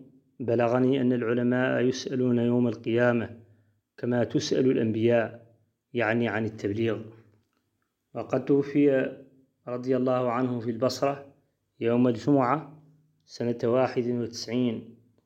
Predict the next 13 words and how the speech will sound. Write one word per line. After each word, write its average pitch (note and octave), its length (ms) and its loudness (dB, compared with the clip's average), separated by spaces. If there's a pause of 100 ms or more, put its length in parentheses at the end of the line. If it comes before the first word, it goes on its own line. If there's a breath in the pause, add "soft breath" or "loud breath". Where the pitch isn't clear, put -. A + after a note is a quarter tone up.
(420)
من A#2+ 100 0
الهجرة A#2 460 0
النبوية، A#2 720 0 (580)
وهو B2+ 240 -2
آخر C3 420 2
من A#2 220 0
مات B2+ 280 0
من B2 160 -2
الصحابة A#2+ 680 -4 (100)
بالبصرة، A2+ 680 -4 (640)
وعمره B2 520 4
مائة B2+ 240 2
سنة. A#2 460 -2